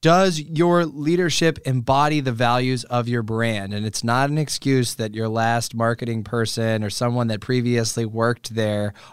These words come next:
architected this bold vision that doesn't relate to the C E O. It has to all tie in. Leaders have never been more vulnerable.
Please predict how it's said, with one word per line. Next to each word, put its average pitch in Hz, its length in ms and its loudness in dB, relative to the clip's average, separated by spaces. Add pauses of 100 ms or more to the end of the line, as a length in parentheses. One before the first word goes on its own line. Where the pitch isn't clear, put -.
architected 123 720 0
this 107 160 -4
bold 113 320 0
vision 120 500 0 (220)
that 120 120 -4
doesn't 156 300 2
relate 131 460 0 (220)
to 151 120 0
the 131 140 0
C 147 480 0
E 151 80 4
O. 160 200 2 (220)
It 147 140 -2
has 170 380 0
to - 100 -8
all 147 400 0
tie 127 380 0
in. 135 460 -4 (520)
Leaders 190 680 0 (200)
have 143 260 -2
never 156 360 0
been 151 240 0
more 139 240 0
vulnerable. 127 720 -2